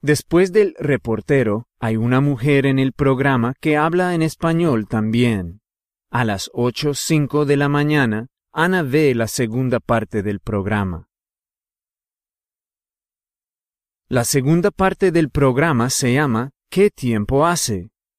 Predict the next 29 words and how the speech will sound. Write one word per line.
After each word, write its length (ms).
Ana 300
ve 320
la 140
segunda 460
parte 420
del 200
programa 600
con 280
mucho 440
interés 600
otra 360
vez. 600
En 180
la 120
tele, 420
Ana 300
ve 380
una 280
imagen 680
de 140
un 160
grupo 340
de 120
mujeres 640
en 160
bikinis 680
en 120
la 80
playa. 540